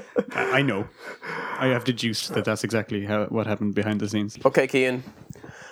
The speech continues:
Speaker 2: What did you think of Christian Slater's performance?
Speaker 1: <laughs> I, I didn't know what kind of accent he was trying to do.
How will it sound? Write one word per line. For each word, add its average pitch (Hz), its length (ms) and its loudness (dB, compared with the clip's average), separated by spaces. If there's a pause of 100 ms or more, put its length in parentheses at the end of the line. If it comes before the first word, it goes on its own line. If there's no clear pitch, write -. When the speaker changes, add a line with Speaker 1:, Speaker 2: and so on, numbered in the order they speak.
(120)
Speaker 2:
What 147 200 6
did 143 140 0
you 135 60 6
think 135 420 4
of 127 380 4
Christian 139 400 2
Slater's 135 380 2
performance? 120 720 2 (280)
Speaker 1:
<laughs> - 880 -4
I, 143 580 2 (600)
I 139 160 2
didn't 147 180 2
know 139 120 2
what 127 160 2
kind 120 140 2
of 120 60 2
accent 113 260 -2
he 135 60 2
was 127 120 2
trying 139 200 0
to 139 80 -6
do. 151 180 0